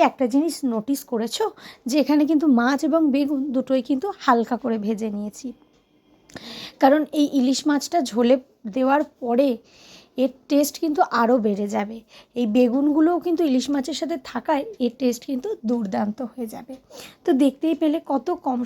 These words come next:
সময় রেসিপিটি হয়ে গেল। তো ভালো করে ফুটে গেলে কিন্তু আমরা নামিয়ে নিয়েছি। বেশ দেখলে ঝোলটা একটু কমে গেছে, কিন্তু এইটা একটু ঝোল ঝোলটা একটু বেশিই ভালো লাগে, তাই আমি কিন্তু একটু ঝোলটা বেশি রেখেছি। তোমরা কিন্তু তোমাদের প্রয়োজন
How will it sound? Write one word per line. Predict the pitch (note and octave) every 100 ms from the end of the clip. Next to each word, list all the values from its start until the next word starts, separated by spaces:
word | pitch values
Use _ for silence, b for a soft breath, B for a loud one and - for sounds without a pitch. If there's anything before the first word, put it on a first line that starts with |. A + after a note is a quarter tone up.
| -
সময় | C#4 D4
রেসিপিটি | B3 - A#3+ C4 D#4+ B3+
হয়ে | C#4 C#4
গেল। | A#3+ A3 G#4 _ B B B B
তো | C4+ A3+
ভালো | B3 B3 C4
করে | E4 D#4
ফুটে | D#4 - E4
গেলে | B3+ B3+ C4
কিন্তু | C#4+ B3+ G#4
আমরা | A#3+ A3+ B4 - C#4
নামিয়ে | G3+ G3 G3+
নিয়েছি। | G3 G3+ - - B3 B B B C#4
বেশ | C#4+ B3+
দেখলে | C#4+ D4 F4
ঝোলটা | C#4 C4 C#4+
একটু | C4+ D4 C#4
কমে | A#3 B3+ B3
গেছে, | A3 G4 E4
কিন্তু | C4+ E4
এইটা | A3 C#4 C4
একটু | D4+ C#4
ঝোল | A#3 A#3 G#3+
ঝোলটা | C4 B3 C4
একটু | D#4 B3
বেশিই | G#3+ - C#4+ C#4+
ভালো | B3 B3+ A3+ B3
লাগে, | G#3+ D4+ B B B B
তাই | C#4 C4
আমি | A3+ A#3
কিন্তু | B3 D4
একটু | C#4+ D#4+
ঝোলটা | G#3 A#3+ G#3+ B3 G3+
বেশি | F3 A#3
রেখেছি। | G3+ B3 - C4+ C4
তোমরা | A#3 C#4+ F4
কিন্তু | F4 F4+
তোমাদের | C#4+ C4+ E4
প্রয়োজন | - C4 B3